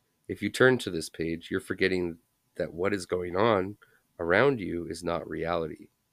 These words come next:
Think about that. Remember where you came from, where you're going, and why you created the mess you got yourself into in the first place. You're going to die a horrible death.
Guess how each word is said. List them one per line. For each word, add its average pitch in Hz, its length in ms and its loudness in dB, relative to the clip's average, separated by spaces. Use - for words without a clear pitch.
Think 117 260 2
about 85 400 0
that. 78 280 -4
Remember 101 400 6
where 120 140 6
you 113 160 2
came 117 320 2
from, 80 380 -2
where 98 220 2
you're 113 180 4
going, 104 440 0
and 90 140 -2
why 95 140 6
you 120 120 6
created 120 380 2
the 107 80 -4
mess 98 320 -2
you 95 60 -10
got 90 180 0
yourself 82 380 -6
into 82 340 -6
in 80 80 -6
the 82 60 -10
first 92 340 0
place. - 400 -14
You're 101 140 -2
going 117 240 8
to 120 80 2
die 101 200 6
a 95 100 6
horrible 87 380 2
death. 87 460 0